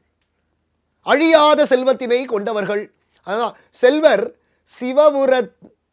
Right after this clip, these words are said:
சிவபுரம்னா எங்க சார் இருக்குது? சிவபுரம் என்பது கைலாயம். ஆனால் உங்கள் உள்ளம்தான் கைலாயமாக மாற வேண்டும். ஏன்னா உள்ளம் கைலாயமாக மாறினால் ஈசன் அங்கே குடியேறுவான்.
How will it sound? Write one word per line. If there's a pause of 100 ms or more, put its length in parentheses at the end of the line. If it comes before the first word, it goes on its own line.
(160)
சிவபுரம்னா
எங்க
சார்
இருக்குது? (920)
சிவபுரம்
என்பது
கைலாயம். (560)
ஆனால் (280)
உங்கள் (200)
உள்ளம்தான் (300)
கைலாயமாக
மாற
வேண்டும். (720)
ஏன்னா
உள்ளம்
கைலாயமாக
மாறினால் (300)
ஈசன்
அங்கே
குடியேறுவான்.